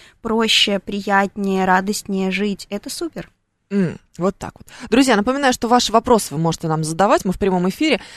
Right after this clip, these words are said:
Speaker 2: С М С-портал плюс семь девятьсот двадцать пять четыре восьмёрки девяносто четыре восемь. Говорит М С К Бот латиницей в одно слово. Это мы в Телеграме.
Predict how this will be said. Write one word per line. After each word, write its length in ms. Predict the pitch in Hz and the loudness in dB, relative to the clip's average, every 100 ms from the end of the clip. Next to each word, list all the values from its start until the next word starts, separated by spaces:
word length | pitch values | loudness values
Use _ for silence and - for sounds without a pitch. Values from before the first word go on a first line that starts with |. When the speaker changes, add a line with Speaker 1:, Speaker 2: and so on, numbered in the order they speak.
| - | -14
Speaker 2:
С 100 | - | -8
М 140 | 254 254 | -2 -2
С-портал 500 | - 233 - 220 156 | 2 2 4 2 2
плюс 220 | 151 170 | -2 -6
семь 240 | - 160 | -4 -2
девятьсот 320 | 147 143 - | -2 -4 -4
двадцать 360 | 160 156 - 175 | -2 -4 -4 -6
пять 200 | 165 101 | -6 -4
четыре 260 | - - 151 | -6 -4 0
восьмёрки 400 | 160 156 123 147 | 0 -2 -10 -6
девяносто 280 | 156 160 - | -6 -4 -6
четыре 240 | - 214 | -4 -2
восемь. 260 | 294 330 214 | -2 -2 -2
Говорит 260 | 202 214 | -2 0
М 80 | 202 | -2
С 100 | 208 | 0
К 120 | 202 | -2
Бот 240 | 190 185 170 | 2 0 2
латиницей 480 | 139 147 143 - | -2 -2 -6 -4
в 20 | 143 | -4
одно 220 | 139 139 | -2 -6
слово. 320 | - 139 127 | -6 -8 -6
Это 160 | 127 139 | -8 -6
мы 140 | 147 | -6
в 60 | - | -6
Телеграме. 580 | 190 208 220 302 349 | -4 0 2 2 2